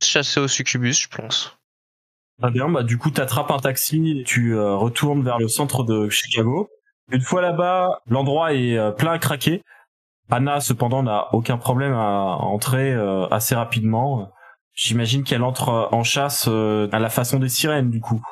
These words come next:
Speaker 1: C'est ça.
Speaker 2: En essayant de séduire, euh,
Speaker 1: Voilà.
Speaker 2: un mortel, euh, l'attirer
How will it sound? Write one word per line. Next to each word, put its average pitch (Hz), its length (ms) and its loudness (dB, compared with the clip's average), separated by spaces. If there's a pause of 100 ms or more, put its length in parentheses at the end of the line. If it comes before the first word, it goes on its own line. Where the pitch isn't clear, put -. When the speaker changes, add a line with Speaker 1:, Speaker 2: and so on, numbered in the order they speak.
Speaker 1:
C'est - 220 0
ça. 117 180 4
Speaker 2:
En 101 60 2
essayant 123 300 0
de 123 60 0
séduire, 123 560 0
euh, 104 240 2 (140)
Speaker 1:
Voilà. 117 220 4
Speaker 2:
un 107 120 2
mortel, 135 580 0
euh, 107 220 2
l'attirer 120 540 0